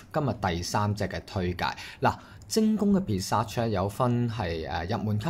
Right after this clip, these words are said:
嘅 Presage 啦，或者係一啲高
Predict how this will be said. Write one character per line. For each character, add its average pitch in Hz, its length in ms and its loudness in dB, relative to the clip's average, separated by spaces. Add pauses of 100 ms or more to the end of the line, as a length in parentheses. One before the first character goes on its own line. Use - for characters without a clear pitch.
嘅 131 140 0
Presage 139 540 -2
啦， 131 360 0 (320)
或 104 140 4 (100)
者 - 140 -2
係 110 320 2
一 92 140 2
啲 110 400 0
高 135 100 6